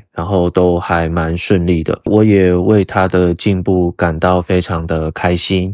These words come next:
一般来讲，患者的脚的活动恢复的速度会比手快，大部分手指头的活动是恢复的最慢。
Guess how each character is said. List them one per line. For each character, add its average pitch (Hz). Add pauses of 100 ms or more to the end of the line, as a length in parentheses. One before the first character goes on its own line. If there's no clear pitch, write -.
(120)
一 202
般 160
来 113
讲， 90
患 160
者 90
的 85
脚 80
的 85
活 95
动 98
恢 123
复 120
的 90
速 92
度 90
会 90
比 85
手 -
快， - (120)
大 127
部 131
分 113
手 101
指 95
头 82
的 80
活 85
动 90
是 90
恢 92
复 90
的 80
最 90
慢。 82